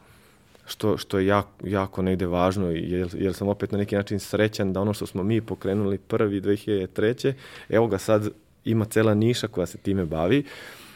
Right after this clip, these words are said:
To samim tim znači da je i teže prodati i da mora ranije da se razmišlja o tome i da su propisi rigorozniji. A, do s-, tada se nismo srećali sa raznim, e,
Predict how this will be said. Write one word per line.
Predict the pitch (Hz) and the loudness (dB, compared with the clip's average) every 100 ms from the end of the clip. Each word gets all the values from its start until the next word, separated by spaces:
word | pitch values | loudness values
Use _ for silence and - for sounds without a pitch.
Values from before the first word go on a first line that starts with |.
| - - - _ _ _ _ _ | -20 -20 -20 _ _ _ _ _
To | 143 | 4
samim | 127 123 120 110 | 4 4 4 2
tim | 117 107 | 2 2
znači | 95 98 - 92 | 4 2 0 -2
da | 90 | 0
je | 92 87 | 2 0
i | 90 | -2
teže | - 90 85 | -2 -2 -2
prodati | - - 78 78 - 78 85 | -6 -6 -4 -4 -4 -4 -2
i | |
da | 87 | -2
mora | 82 85 85 | -2 -2 -2
ranije | 85 78 80 | -4 -2 -4
da | 80 | -4
se | - | -6
razmišlja | 78 78 76 - | -6 -6 -6 -8
o | |
tome | 80 80 78 78 78 | -8 -6 -4 -4 -4
i | 71 | -4
da | 85 | -6
su | 80 82 | -8 -10
propisi | - 85 - 85 - 85 | -4 -4 -4 -8 -6 -6
rigorozniji. | 85 78 78 76 80 82 82 82 - - - - - | -6 -6 -6 -6 -6 -4 -4 -6 -14 -20 -20 -18 -8
A, | 82 85 82 80 | -2 0 0 -2
do | 78 90 | -4 -6
s-, | - - | -6 -8
tada | - 95 92 | -2 -2 -2
se | - | 0
nismo | 98 107 98 | 2 2 0
srećali | - 87 82 - 82 78 | -4 -2 -2 -4 -4 -4
sa | - 73 78 76 | -4 -4 -2 -2
raznim, | 80 85 80 82 78 | -2 -2 -2 -2 -2
e, | 71 | -4